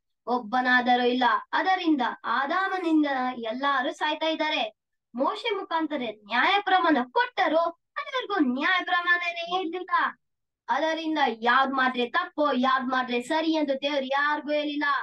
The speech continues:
ಯಾವ್ದೇ condition ಇರ್ಲಿಲ್ಲ. ರೋಮಪುರ ಐದನೇ ಅಧ್ಯಾಯ ಹದಿಮೂರನೇ ವಚನ ಮತ್ತು ಹದಿನಾಲ್ಕನೇ ವಚನದಲ್ಲಿ ಹೇಳ್ತಾರೆ, "ಧರ್ಮಶಾಸ್ತ್ರ ಉಂಟಾಗೋದಕ್ಕಿಂತ ಮುಂಚೆ ಪಾಪ ಲೋಕದಲ್ಲಿತ್ತು." ಆದ್ರೆ ಧರ್ಮಶಾಸ್ತ್ರವಿಲ್ಲದಿರುವಾಗ ಪಾಪ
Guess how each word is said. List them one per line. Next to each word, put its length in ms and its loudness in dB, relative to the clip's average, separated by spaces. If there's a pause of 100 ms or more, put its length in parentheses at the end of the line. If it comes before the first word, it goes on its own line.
(500)
ಯಾವ್ದೇ 340 -2
condition 560 -2
ಇರ್ಲಿಲ್ಲ. 560 -2 (880)
ರೋಮಪುರ 480 4 (440)
ಐದನೇ 300 2
ಅಧ್ಯಾಯ 340 4 (200)
ಹದಿಮೂರನೇ 520 0
ವಚನ 400 -2
ಮತ್ತು 260 -2
ಹದಿನಾಲ್ಕನೇ 540 2
ವಚನದಲ್ಲಿ 600 2
ಹೇಳ್ತಾರೆ, 500 0
"ಧರ್ಮಶಾಸ್ತ್ರ 800 4
ಉಂಟಾಗೋದಕ್ಕಿಂತ 1000 2
ಮುಂಚೆ 500 4
ಪಾಪ 580 2
ಲೋಕದಲ್ಲಿತ್ತು." 840 2 (640)
ಆದ್ರೆ 200 -4
ಧರ್ಮಶಾಸ್ತ್ರವಿಲ್ಲದಿರುವಾಗ 1400 -4 (380)
ಪಾಪ 200 4